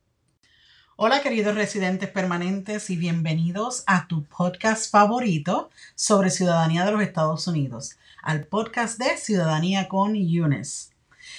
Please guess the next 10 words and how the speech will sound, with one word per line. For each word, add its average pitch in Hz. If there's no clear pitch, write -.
En 247
el 247
episodio 269
de 349
hoy 202
les 170
voy 185
a 240
estar 240
compartiendo 190